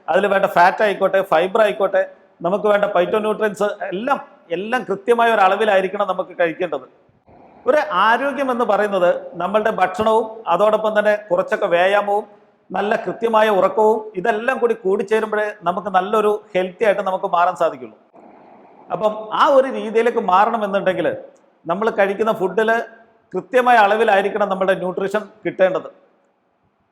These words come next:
രാവിലെ മുതൽ കഴി-, കഴിക്കുന്ന ഭക്ഷണം, അത് ഉച്ചക്കായാലും രാത്രിയായാലും നമുക്ക് മിതമായ അളവിൽ, അതിൽ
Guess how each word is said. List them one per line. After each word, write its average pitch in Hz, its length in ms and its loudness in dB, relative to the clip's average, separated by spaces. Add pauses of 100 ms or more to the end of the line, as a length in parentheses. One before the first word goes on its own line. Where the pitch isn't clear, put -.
(200)
രാവിലെ 220 340 4
മുതൽ 226 300 -2
കഴി-, 202 380 0
കഴിക്കുന്ന 190 320 0
ഭക്ഷണം, 185 380 -2 (180)
അത് 208 340 0
ഉച്ചക്കായാലും 214 560 0
രാത്രിയായാലും 196 640 2 (140)
നമുക്ക് 208 380 0 (100)
മിതമായ 226 400 0
അളവിൽ, 190 340 2 (200)
അതിൽ 185 180 2